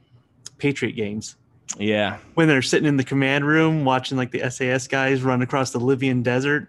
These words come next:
Speaker 1: it has that feel of that two-dimensional look where you see the guys running through the buildings and shoot everyone.
Speaker 2: It makes gameplay so simple as well,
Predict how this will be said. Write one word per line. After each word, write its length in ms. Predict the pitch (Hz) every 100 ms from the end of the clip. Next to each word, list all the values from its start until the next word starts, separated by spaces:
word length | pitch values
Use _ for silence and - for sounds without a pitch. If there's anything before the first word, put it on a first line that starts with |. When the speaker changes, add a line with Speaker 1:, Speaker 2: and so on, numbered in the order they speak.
| - - _ -
Speaker 1:
it 100 | 147
has 220 | 143 143
that 180 | 135 -
feel 240 | - 147
of 40 | 123
that 180 | 107 -
two-dimensional 960 | 139 127 117 120 120 131 117 110 107 -
look 380 | 117 110 104 - -
where 160 | 113 107
you 120 | 110
see 160 | -
the 120 | 117 -
guys 260 | 101 101
running 220 | 110 110
through 140 | 117 117
the 100 | 110
buildings 640 | 120 117 107 104 104 - - _ _ _
and 80 | 117
shoot 240 | - 127
everyone. 500 | 104 104 104 107 104 - _ _ _ -
Speaker 2:
It 160 | 147
makes 340 | 139 165 170 -
gameplay 720 | - 120 117 120 113 95 87
so 300 | - 101 92
simple 480 | - 104 92 92 85
as 180 | 87 85
well, 320 | 85 62